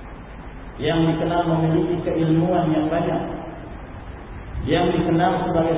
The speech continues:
sahabat yang paling banyak meriwayatkan hadis-hadis dari Rasulullah sallallahu alaihi wa ala alihi wasallam. Dialah Abu Hurairah. Padahal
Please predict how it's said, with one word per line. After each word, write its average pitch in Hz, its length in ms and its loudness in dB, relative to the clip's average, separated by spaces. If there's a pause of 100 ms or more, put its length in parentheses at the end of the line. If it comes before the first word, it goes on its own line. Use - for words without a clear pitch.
sahabat 185 400 2
yang 170 320 2
paling 180 760 2 (120)
banyak 160 580 2 (140)
meriwayatkan 175 880 2 (560)
hadis-hadis 196 960 0
dari 180 260 4
Rasulullah 160 600 2
sallallahu 151 420 2
alaihi 143 720 2 (320)
wa 151 160 -2
ala 147 180 2 (200)
alihi 120 320 4
wasallam. 104 480 0 (1400)
Dialah 156 340 4 (140)
Abu 131 160 2
Hurairah. 139 400 2 (2500)
Padahal 185 400 2